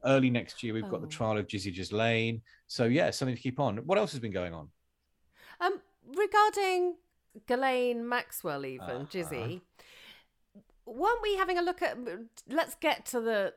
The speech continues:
Speaker 2: bones of this matter, shall we? That we were comparing photographs of how Giuffre <laughs> has aged versus how Prince
Speaker 1: <laughs>
Speaker 2: Andrew
Speaker 1: Yeah.
Speaker 2: has aged. And then that moved on to
Speaker 1: Yeah.
Speaker 2: Ghislaine
Speaker 1: Yeah.
Speaker 2: and how she's doing in,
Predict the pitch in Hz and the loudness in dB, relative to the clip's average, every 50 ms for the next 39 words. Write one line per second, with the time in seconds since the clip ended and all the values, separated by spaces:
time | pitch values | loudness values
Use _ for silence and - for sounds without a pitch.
0 | 180 _ _ - 247 240 233 226 214 202 190 175 175 156 160 185 175 - - 165 | -10 _ _ 4 4 6 6 4 2 0 -2 -4 -6 -6 -6 -6 -6 -6 -6 -6
1 | 143 147 151 - 151 139 143 - 151 139 135 131 123 110 131 156 151 - - _ | -8 -8 -8 -8 -10 -8 -8 -6 -6 -6 -6 -6 -6 -6 -6 -6 -8 -10 -16 _
2 | - 196 185 269 262 254 254 - 254 233 247 262 254 240 233 233 226 - 262 247 | -10 -6 -4 -4 -4 -4 -4 -8 -6 -4 -2 0 0 0 -2 -4 -4 -2 -2 -2
3 | 254 247 - 240 - 175 151 139 131 139 151 - - - 165 - 170 196 180 180 | -2 -2 -8 -10 -6 -4 -4 -2 -2 -4 -6 -6 -8 -10 -10 -6 -2 0 0 0
4 | 180 180 - 208 202 190 - - 202 175 240 254 - - 277 - 311 - - 226 | -2 -6 -6 -6 -6 -6 -6 -4 -4 -2 -2 -2 -2 0 0 0 0 0 0 0
5 | 220 262 - - - - - - _ _ _ _ - - - _ - 240 240 247 | -2 0 -2 -4 -6 -6 -8 -12 _ _ _ _ -14 -14 -14 _ 2 2 2 2
6 | - - - 285 - - - - 226 226 - 285 - 247 247 494 - - - 226 | 2 0 0 0 -2 2 4 4 2 4 -2 4 6 6 4 6 0 -2 -2 -2
7 | - - - - 254 208 180 - - 190 - - - - - - - 180 151 - | -2 -2 -2 0 2 2 2 2 0 -6 -4 -4 -4 -6 -6 -4 -6 -6 -6 -8
8 | - - - - - - - - - 233 233 240 277 277 262 269 254 220 254 254 | -10 -14 -14 -14 -10 -8 -8 -2 -2 0 2 4 2 4 4 2 2 4 4 2
9 | 254 254 247 - - 254 247 208 170 165 160 - - 175 - 156 - 165 165 160 | 2 2 2 0 2 4 4 4 2 0 -4 0 0 2 2 2 0 0 -2 -2
10 | 165 - - - - 202 185 185 190 202 202 180 160 147 143 147 156 - 113 226 | -4 -6 -10 -4 0 2 2 4 4 4 4 2 2 -2 -4 -6 -6 -6 -6 -6
11 | 190 151 - 180 185 196 214 208 196 - - 247 240 233 226 - 170 151 147 143 | -4 -4 -2 -2 0 2 2 0 0 -2 -4 -4 -4 -4 -6 -4 -2 -2 0 0
12 | 143 143 143 131 - 180 180 160 165 170 | -2 -4 -6 -4 0 0 0 0 0 -4